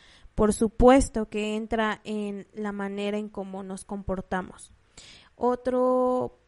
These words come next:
principio relacionado con el es-, con la causa del estrés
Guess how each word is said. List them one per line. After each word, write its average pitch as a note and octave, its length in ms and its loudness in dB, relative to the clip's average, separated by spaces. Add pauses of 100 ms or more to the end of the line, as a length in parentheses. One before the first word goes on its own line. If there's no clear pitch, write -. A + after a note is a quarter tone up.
(300)
principio A3+ 500 -2
relacionado G#3 760 -4
con G3+ 180 -8
el G3 140 -4
es-, G3 280 -4
con G#3 160 -2
la G3 100 -2
causa B3+ 500 2
del G3+ 200 -2
estrés G#3+ 480 -6